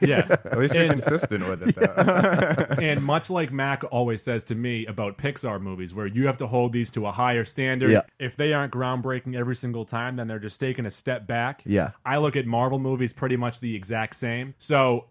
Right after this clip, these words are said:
Speaker 1: I liked the dynamic in this one, and I really liked how the comedy wasn't shoehorned in there,
Speaker 3: Mm-hmm.
Speaker 1: and a lot of it works really, really well, and you might have a top two villain in this
Speaker 3: Yeah.
Speaker 1: movie.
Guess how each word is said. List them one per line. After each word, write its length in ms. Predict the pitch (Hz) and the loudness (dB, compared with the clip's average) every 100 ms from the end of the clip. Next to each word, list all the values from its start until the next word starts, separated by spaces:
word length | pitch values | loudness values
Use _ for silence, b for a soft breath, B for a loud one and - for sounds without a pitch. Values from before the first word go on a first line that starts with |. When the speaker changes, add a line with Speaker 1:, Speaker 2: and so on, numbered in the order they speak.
| _ _ - | _ _ 0
Speaker 1:
I 260 | 127 135 | 2 2
liked 340 | 123 120 147 143 | 0 2 2 0
the 60 | |
dynamic 560 | 147 151 135 139 147 151 | 2 2 4 0 0 -2
in 100 | 139 | -2
this 180 | 147 151 | -2 -2
one, 280 | 156 156 151 | -4 -4 -4
and 300 | 117 120 117 - | -4 -2 -4 -4
I 180 | 117 117 | -2 -2
really 760 | 104 117 139 147 147 139 123 - | -2 0 2 4 2 0 -4 -6
liked 380 | 117 127 131 | 0 2 0
how 220 | 131 135 127 | 0 2 2
the 140 | 117 | 0
comedy 500 | - - 147 151 143 | -4 0 2 4 2
wasn't 540 | 123 110 143 143 147 | 0 0 0 2 -2
shoehorned 580 | - - 151 135 135 127 | -6 -2 -2 0 -2 -2
in 160 | 131 131 | -4 -4
there, 260 | 127 123 | -4 0
Speaker 3:
Mm-hmm. 200 | 110 107 127 - | 4 4 2 0
Speaker 1:
and 200 | 135 123 | 0 2
a 80 | 117 | 2
lot 360 | 120 135 175 | 0 0 2
of 100 | 170 | 4
it 120 | 143 127 | 2 0
works 380 | 135 135 - | 0 0 -2
really, 300 | 120 135 139 | -2 0 2
really 280 | 135 131 127 | 2 0 0
well, 420 | 123 117 117 113 | 0 -2 -2 -4
and 180 | 113 123 | -4 -2
you 80 | 143 | -2
might 320 | 131 135 135 | 0 2 0
have 280 | 127 135 127 131 | 0 0 0 -4
a 100 | 110 | -8
top 480 | - 135 135 - - | 0 2 2 -2 -10
two 360 | - 165 143 | -2 0 2
villain 540 | 117 135 139 143 160 143 | 4 2 2 -4 -8 -8
in 140 | 147 139 | -6 -4
this 160 | 147 - | -4 -2
Speaker 3:
Yeah. 140 | 165 | 0
Speaker 1:
movie. 260 | 190 208 | 0 -2